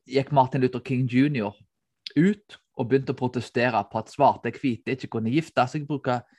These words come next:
eh, samme toalettene, drikke samme fontenen og andre ting.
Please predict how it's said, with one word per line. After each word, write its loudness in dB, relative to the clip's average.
eh, -4
samme 2
toalettene, 0
drikke -4
samme 2
fontenen 2
og 6
andre 0
ting. -8